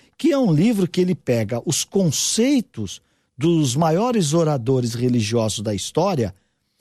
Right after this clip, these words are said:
e os coloca e os formata para que você, para que nós, qualquer um candidato aí à boa oratória, aprendam essas técnicas ou esses pequenos truques desses oradores. Então é claro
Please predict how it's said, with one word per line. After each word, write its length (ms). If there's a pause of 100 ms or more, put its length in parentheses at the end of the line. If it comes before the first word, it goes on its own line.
(120)
e 200
os 320
coloca 580
e 100
os 160
formata 720 (220)
para 160
que 180
você, 640 (160)
para 140
que 160
nós, 340 (180)
qualquer 460
um 160 (300)
candidato 640
aí 120
à 60
boa 220
oratória, 520 (220)
aprendam 720
essas 520
técnicas 680 (240)
ou 200
esses 300
pequenos 840
truques 500 (300)
desses 500
oradores. 520
Então 120
é 80
claro 400